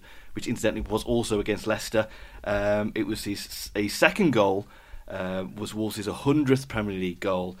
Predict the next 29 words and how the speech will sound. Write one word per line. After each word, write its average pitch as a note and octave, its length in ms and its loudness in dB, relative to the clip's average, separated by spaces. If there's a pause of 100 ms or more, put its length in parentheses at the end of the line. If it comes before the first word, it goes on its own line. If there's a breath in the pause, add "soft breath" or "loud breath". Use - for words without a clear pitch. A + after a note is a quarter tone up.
(200 loud breath)
and G2 80 -8
he F#2+ 60 -6
was F#2 80 -8
also F#2 160 -6
the F2 80 -8
second G2 520 -4
Portuguese F#2 580 -4
player F2 300 -8
to F2+ 80 -14
score F2+ 260 -8
a E2 40 -6
hat-trick - 520 -12 (320 soft breath)
since, - 420 -12 (100)
in F#2 60 -8
the F#2 60 -8
Premier F2 200 -6
League E2+ 180 -10
since E2+ 200 -12
Ronaldo. E2 500 -8
Lots C3+ 340 0
of A#2 60 -4
stats - 380 -10
out - 160 -14
there, D#2 160 -14
gentlemen, F2 340 -10
but A2 140 -4
Jota C3+ 480 2 (380 loud breath)
just D#3+ 280 6
transformed G2+ 1000 0